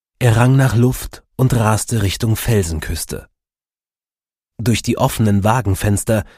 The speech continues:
zog der Duft von Thymian und Oleander ins Wageninnere. Normalerweise genoss er diese Gerüche,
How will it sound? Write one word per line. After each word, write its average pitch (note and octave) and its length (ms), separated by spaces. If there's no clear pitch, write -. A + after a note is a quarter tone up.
zog - 300
der B2 120
Duft C3 360
von A2+ 220
Thymian A2+ 580
und E2+ 140
Oleander G#2 560
ins E2 240
Wageninnere. E2+ 720
Normalerweise B2 680
genoss B2 320
er G2 100
diese F#2 240
Gerüche, F#2+ 500